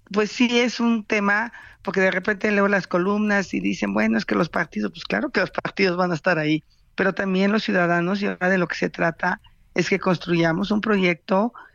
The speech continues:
que piense en los ciudadanos de manera importante. Eh, eh, y quizá por eso yo decidí ir de rosa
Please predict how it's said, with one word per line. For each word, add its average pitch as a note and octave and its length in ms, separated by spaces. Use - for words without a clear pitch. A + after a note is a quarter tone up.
que F3+ 120
piense F#3+ 440
en G#3+ 60
los G#3+ 100
ciudadanos E3 800
de D#3+ 180
manera D3+ 500
importante. D#3 840
Eh, D#3 440
eh, - 300
y F3 100
quizá F3+ 340
por G#3+ 160
eso F#3+ 360
yo E3+ 200
decidí E3+ 560
ir D#3+ 200
de D#3+ 80
rosa F3 560